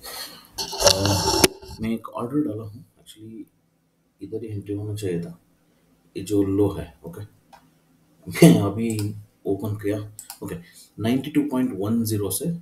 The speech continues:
इसका, अ, position है, अ, Reliance में। ये इधर से ऊपर मूव होना चाहिए, अ, ये जो लो से, ओके। अ, कल का जो लो है, उसको touch नहीं करना चाहिए, ओके। इधर तक तो नहीं आएगा, this is the stop loss।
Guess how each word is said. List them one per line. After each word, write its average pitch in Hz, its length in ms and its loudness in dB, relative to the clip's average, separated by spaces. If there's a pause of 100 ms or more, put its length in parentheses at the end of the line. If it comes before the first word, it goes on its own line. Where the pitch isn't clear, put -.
इसका, - 320 -4 (380)
अ, 95 160 -14 (680)
position 101 380 0
है, 151 180 -6 (440)
अ, 92 240 -6
Reliance 101 400 0
में। - 80 -6 (1200)
ये 107 80 2
इधर - 280 0
से 117 240 4
ऊपर 117 280 0
मूव 113 160 2
होना 101 180 2
चाहिए, 87 340 -6 (260)
अ, 90 280 -14
ये 98 80 -2
जो 98 160 -2
लो 95 240 0
से, - 260 -4 (720)
ओके। - 160 -12
अ, - 960 -16 (140)
कल 101 120 -2
का 113 140 -4
जो 117 220 0
लो 104 240 4
है, 92 160 -2
उसको - 400 -4
touch 101 260 -4
नहीं 87 140 -4
करना 82 200 -6
चाहिए, 85 340 -8 (540)
ओके। 95 160 -12 (120)
इधर 101 180 0
तक - 260 -4
तो 98 80 -4
नहीं 95 200 -2
आएगा, 85 380 -2
this 90 200 -12
is 92 200 -2
the 90 100 -4
stop 85 240 -4
loss। - 160 -6